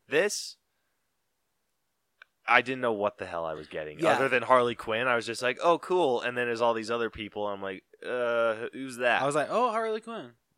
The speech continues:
Speaker 2: Is that Ewan McGregor?" And then it ended. I'm like, "O-, okay."
Speaker 1: Yeah, that was quick.
Speaker 2: Yeah. <laughs> Like, seriously, was it, like, five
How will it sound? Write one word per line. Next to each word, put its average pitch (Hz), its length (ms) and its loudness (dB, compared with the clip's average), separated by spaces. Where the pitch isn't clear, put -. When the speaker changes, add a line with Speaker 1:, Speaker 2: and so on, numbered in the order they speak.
Speaker 2:
Is 110 80 -20
that 180 180 -4
Ewan 190 280 -8
McGregor?" 170 520 -4
And 113 120 -14
then 110 100 -8
it 104 120 -12
ended. 95 280 -12
I'm 101 100 -12
like, 98 160 -16
"O-, - 80 -20
okay." 104 600 -18
Speaker 1:
Yeah, 92 160 -6
that 95 120 2
was 139 100 0
quick. 113 260 2
Speaker 2:
Yeah. 139 240 -10
<laughs> - 60 -10
Like, 147 140 -4
seriously, 247 400 0
was 147 220 -6
it, 254 80 -4
like, 285 160 -2
five 196 340 0